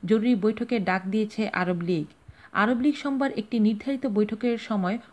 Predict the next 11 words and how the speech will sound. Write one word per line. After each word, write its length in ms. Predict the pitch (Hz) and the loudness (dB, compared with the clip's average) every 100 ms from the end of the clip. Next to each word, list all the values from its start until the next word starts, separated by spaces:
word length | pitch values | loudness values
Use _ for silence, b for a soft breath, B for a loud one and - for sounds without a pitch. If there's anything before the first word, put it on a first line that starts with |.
| - | -10
উপসাগরীয় 640 | 214 269 262 247 262 247 | -6 -4 -4 -2 0 0
রাজনৈতিক 500 | 196 196 214 214 233 | 0 0 -4 -4 -6
সংকটের 480 | - 202 226 233 247 | -2 -2 0 0 0
বিষয়ে 320 | 202 196 196 | 0 0 0
আলোচনা 440 | 185 190 - 202 | 0 -2 -2 -2
করার 280 | 202 196 196 | 0 -2 -2
পরিকল্পনা 640 | 196 190 190 190 190 190 | -2 -2 0 -2 -2 -2
প্রত্যাখ্যান 500 | 190 170 - - 185 | -2 -6 -6 -6 -6
করেছে। 480 | 175 180 165 - 160 147 _ _ _ _ _ _ _ _ _ _ _ b b b b - | -4 -4 -4 -6 -8 -10 _ _ _ _ _ _ _ _ _ _ _ b b b b -2
আফ্রিকাতে 520 | 202 208 302 311 311 | -2 2 2 2 0
ক্রমবর্ধমান 760 | 302 277 269 277 254 262 269 | 0 0 2 0 0 0 0